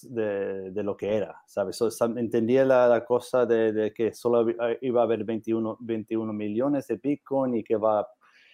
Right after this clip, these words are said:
que va a ser algo para proteger contra la inflación y lo ent-, entendía eso, pero más de eso no, yo no,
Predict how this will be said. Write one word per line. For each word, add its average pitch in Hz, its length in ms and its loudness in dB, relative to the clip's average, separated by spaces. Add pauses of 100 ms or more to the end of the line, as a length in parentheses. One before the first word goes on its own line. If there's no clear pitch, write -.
(240)
que 117 100 0
va 110 120 2
a 107 40 -4
ser - 280 -4
algo 107 300 0
para 104 240 0
proteger 104 440 -6
contra 101 260 -4
la 95 100 -2
inflación 151 800 4
y 107 180 4
lo 107 140 2
ent-, 107 200 -2
entendía 123 560 2
eso, 117 340 0
pero 98 320 -4 (580)
más 139 380 2
de 165 100 6
eso 165 260 2
no, 147 260 6
yo 123 220 0
no, 117 220 -2